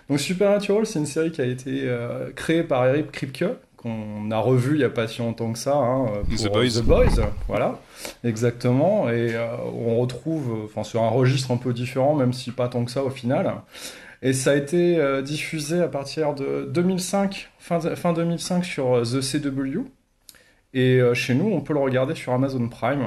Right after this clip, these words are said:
Speaker 1: en tout cas les quatorze premières saisons et la quinzième qui va arriver, je pense, euh, dans pas si longtemps que ça.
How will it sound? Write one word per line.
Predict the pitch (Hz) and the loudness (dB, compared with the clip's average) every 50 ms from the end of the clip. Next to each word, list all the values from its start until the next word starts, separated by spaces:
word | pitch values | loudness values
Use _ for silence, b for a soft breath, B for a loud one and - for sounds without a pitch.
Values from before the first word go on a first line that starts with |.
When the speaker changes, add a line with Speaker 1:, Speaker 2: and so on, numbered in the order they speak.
| 104 101 | -4 -6
Speaker 1:
en | 104 104 | -8 -8
tout | 98 - | -10 -8
cas | - - 139 | -2 -2 0
les | 117 107 | 0 0
quatorze | - - 127 131 151 147 143 143 | 0 0 0 0 0 -2 -2 -2
premières | - - 127 127 123 117 | -2 0 0 0 0 0
saisons | - - 120 117 131 143 139 | -2 -4 -2 -2 0 0 0
et | 120 | 0
la | 104 104 | 0 -2
quinzième | - - 110 113 113 131 131 135 | -2 -4 -4 -2 0 0 -2 -2
qui | 131 131 104 | -4 -6 -4
va | 104 104 98 | -2 0 0
arriver, | 101 104 104 113 127 127 | 0 0 0 0 -2 -2
je | 101 104 | -2 -6
pense, | 98 - _ 110 110 110 - - - | -10 -10 _ -8 -8 -8 -10 -14 -14
euh, | 101 92 95 92 92 - | -14 -14 -14 -16 -16 -16
dans | 90 90 | -16 -18
pas | - - 110 110 | -10 -8 -8 -6
si | - - 131 | -6 -4 -2
longtemps | 131 127 123 127 104 | -2 -2 -2 -2 -8
que | 104 - | -10 -8
ça. | - 110 117 - - | -6 -6 -6 -6 -10